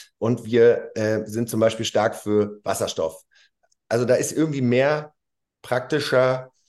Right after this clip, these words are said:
ja, mehr Real-Life, ähm, Erfahrung, oder? So wirkt das auch immer, wenn man Herrn Aiwanger zuhört, der mit so einem Wasserstoffauto schon rumfährt. Es ist so ein bisschen Laptop und Lederhose wirkt. So, so wirkt auch das, äh, Programm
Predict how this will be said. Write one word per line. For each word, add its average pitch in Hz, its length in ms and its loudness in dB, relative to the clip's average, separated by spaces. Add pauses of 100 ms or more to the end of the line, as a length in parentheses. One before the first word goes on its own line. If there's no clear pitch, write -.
(180)
ja, 113 220 2 (100)
mehr 127 300 4
Real-Life, 107 680 -2
ähm, 87 400 -10
Erfahrung, 85 580 -4
oder? 131 260 2
So 117 180 -4
wirkt 139 180 0
das 127 120 -2
auch 120 100 2
immer, 123 160 0
wenn 120 80 2
man 117 100 0
Herrn 110 180 -2
Aiwanger 95 480 -2
zuhört, 95 360 -4
der 104 140 2
mit 107 160 -2
so 110 80 -2
einem 104 80 -2
Wasserstoffauto 107 800 -2
schon 98 240 -8
rumfährt. 113 560 0 (640)
Es 110 100 -8
ist - 140 -6
so 156 80 2
ein 131 80 0
bisschen - 320 -2
Laptop 156 420 0
und 139 180 -4
Lederhose 90 720 2 (360)
wirkt. 104 420 -2
So, 117 240 2
so 117 240 0
wirkt 160 280 2
auch 131 160 0
das, - 320 0
äh, 110 120 -6
Programm 120 640 -2